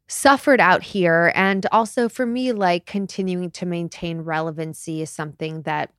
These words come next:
I think that I always am trying to do. You know, when you're on a T V show, your fla-, your face is plastered everywhere and your exposure is so much more there.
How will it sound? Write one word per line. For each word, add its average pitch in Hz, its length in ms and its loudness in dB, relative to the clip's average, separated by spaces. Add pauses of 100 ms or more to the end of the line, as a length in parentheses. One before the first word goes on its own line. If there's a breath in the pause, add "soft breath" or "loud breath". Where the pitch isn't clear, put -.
(120)
I 208 140 4
think 190 360 -6
that 185 120 4
I 175 120 6
always 165 440 0
am 165 160 -6
trying 156 320 -4
to - 100 -12
do. 156 460 -4
You 160 180 -4
know, 165 140 -2
when 170 160 -4
you're 170 100 -6
on 170 200 -2
a 170 80 -6
T - 240 -8
V 175 180 -6
show, 160 300 -4
your 147 180 -6
fla-, 160 400 -6
your 156 220 -6
face 165 340 -6
is 156 80 -14
plastered 165 500 -4
everywhere 147 440 -6
and 147 120 -10
your 147 120 -10
exposure 156 640 -8
is 147 80 -12
so 151 180 -8
much 151 240 -12
more 151 220 -8
there. 147 420 -2